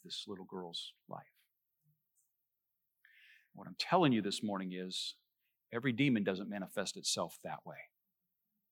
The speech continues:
Matter of fact, most demons, most demonic situations aren't demon-possessed as much as it is just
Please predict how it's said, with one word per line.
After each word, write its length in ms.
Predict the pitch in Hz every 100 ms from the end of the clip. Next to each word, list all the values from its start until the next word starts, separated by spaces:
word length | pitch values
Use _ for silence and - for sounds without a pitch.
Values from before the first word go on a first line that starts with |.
| _
Matter 220 | 120 120 95
of 60 |
fact, 240 | 113 101 117
most 360 | 113 110 -
demons, 520 | 104 104 101 101 - -
most 300 | 110 117 -
demonic 540 | 113 107 107 107 104 - - - _ _
situations 800 | - - 131 117 107 107 - 107 -
aren't 280 | 113 110 104
demon-possessed 1200 | 113 113 104 92 90 - 98 92 110 104 98 -
as 120 | -
much 220 | 101 95
as 100 | -
it 100 | 98
is 120 | 95
just 300 | - 98 87